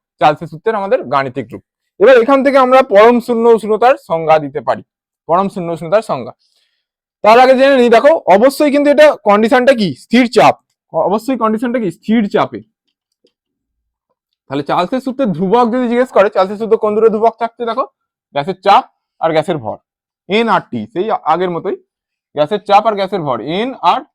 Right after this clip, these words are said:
পি। পিটা হচ্ছে গ্যাসের চাপ আর এনটা হচ্ছে মোল সংখ্যা বা গ্যাসের ভর বলতে পারো। এখানে এন আর পিটা কি? ধ্রুবক। এবার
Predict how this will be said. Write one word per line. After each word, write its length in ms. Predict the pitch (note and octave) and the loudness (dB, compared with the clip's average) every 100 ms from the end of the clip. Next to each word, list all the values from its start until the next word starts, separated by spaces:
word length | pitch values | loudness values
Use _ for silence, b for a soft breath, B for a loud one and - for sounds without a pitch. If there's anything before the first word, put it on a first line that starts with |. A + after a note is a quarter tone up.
| _ _ - | _ _ -8
পি। 120 | D#3+ - _ _ _ _ _ _ _ - | -8 -10 _ _ _ _ _ _ _ -16
পিটা 200 | E3+ G3 | -6 -6
হচ্ছে 140 | F#3+ F#3+ F3+ C#3 | -4 -8 -10 -8
গ্যাসের 240 | D#3 F3 - | -8 -6 -2
চাপ 160 | A#3 A#3 | -2 0
আর 60 | E3 E3 | -4 -4
এনটা 160 | E3 F3+ | -6 -6
হচ্ছে 160 | E3+ C4 F3 | -6 -10 -6
মোল 140 | F3+ E3+ | -6 -6
সংখ্যা 220 | E3+ A3+ | -6 -6
বা 60 | A#3 F3+ | -6 -6
গ্যাসের 240 | D3 E3 D3 | -6 -6 -2
ভর 120 | D3+ C#3 | 0 0
বলতে 160 | C3+ C#3 | -4 0
পারো। 100 | D#3 - _ _ _ - | 0 0 _ _ _ -6
এখানে 180 | F3+ D3+ F#3+ | -4 -2 0
এন 80 | A3+ | 0
আর 60 | G3+ F3+ | 0 -2
পিটা 200 | D#3+ E3 | -4 -4
কি? 80 | A3 A#3+ | -6 -10
ধ্রুবক। 300 | C#3+ A#2+ A2+ - _ _ _ _ _ _ _ _ _ _ _ _ _ _ _ _ D4 _ _ D4 _ _ _ _ _ D4 _ _ _ _ _ _ _ _ _ _ _ _ _ _ _ _ - | -8 -8 -8 -12 _ _ _ _ _ _ _ _ _ _ _ _ _ _ _ _ _ _ _ _ _ _ _ _ _ _ _ _ _ _ _ _ _ _ _ _ _ _ _ _ _ _ -2
এবার 180 | G#3 | 2